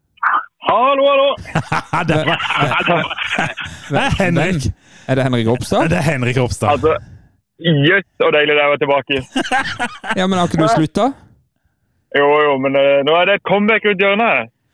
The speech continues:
Speaker 3: Ja, altså, du skal,
Speaker 1: Så da
Speaker 3: du, ja, du har byttet klubb, du.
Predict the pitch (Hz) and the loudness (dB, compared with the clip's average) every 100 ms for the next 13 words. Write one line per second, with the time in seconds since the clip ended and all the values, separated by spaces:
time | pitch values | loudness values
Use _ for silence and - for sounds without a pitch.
0 | - 127 - - - 180 208 - 165 165 | -8 -2 0 -2 -4 0 0 0 0 2
1 | 175 147 170 208 277 359 392 - - 185 | 2 2 0 0 0 0 -2 -2 -2 -2
2 | - 381 | 0 0